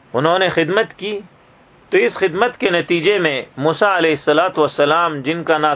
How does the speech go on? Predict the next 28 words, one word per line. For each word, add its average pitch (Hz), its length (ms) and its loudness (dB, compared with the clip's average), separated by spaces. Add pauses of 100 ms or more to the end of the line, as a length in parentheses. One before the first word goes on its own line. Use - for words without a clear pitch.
کوئی 151 340 2
گھر 147 200 2 (100)
تھا، 143 360 2
نہ 139 160 -2 (100)
کوئی 139 200 2 (100)
پہچان 139 580 -2 (100)
تھی، 147 160 -4 (200)
نہ 151 200 0 (160)
کوئی 139 200 2
رشتہ 131 340 -2
دار 147 320 2
تھا، 143 180 2 (420)
ان 120 100 -6
کو 117 120 -4
گھر 135 180 2
مل 151 160 2
گیا۔ 151 240 2 (880)
سمجھ 127 240 -2
گئے؟ 196 260 0 (1300)
ضعیفوں 147 580 2
کی 151 220 -2
امداد 151 520 0 (720)
اور 131 180 0
لوگوں 151 320 4
کی 165 160 -4
خدمت 151 480 -4
کرنے 143 420 0
سے 160 120 2